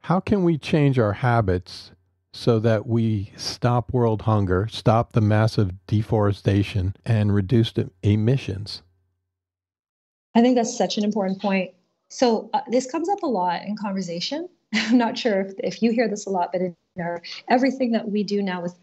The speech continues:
Speaker 2: our work, it's like, wow, like, it's so privileged to be vegan or to, to, to try to force that on others. Actually, the opposite is true. Because we are, we have choices, we are privileged. Because of that, it is our responsibility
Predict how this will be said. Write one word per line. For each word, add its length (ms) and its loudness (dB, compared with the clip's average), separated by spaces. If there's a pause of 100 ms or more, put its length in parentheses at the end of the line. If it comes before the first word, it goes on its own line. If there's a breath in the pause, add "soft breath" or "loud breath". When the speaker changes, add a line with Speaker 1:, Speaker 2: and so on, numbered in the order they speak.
(120)
Speaker 2:
our 120 -2
work, 240 0
it's 100 -4
like, 140 -4
wow, 280 2
like, 240 -8
it's 200 -4
so 200 2
privileged 800 -2
to 140 0
be 220 2
vegan 440 -2
or 80 -6
to, 200 -10
to, 220 -2
to 160 -4
try 240 0
to 80 -2
force 320 -6
that 180 -4
on 140 -6
others. 320 -4 (420 loud breath)
Actually, 640 0
the 220 -4
opposite 440 0
is 160 -2
true. 380 -6 (320 loud breath)
Because 540 -2
we 280 -2
are, 540 -6
we 100 0
have 120 -2
choices, 580 -8
we 380 -4 (100)
are 160 0
privileged. 680 -6
Because 460 -4
of 280 -2
that, 300 -2
it 100 2
is 140 0 (120)
our 300 2
responsibility 1400 -2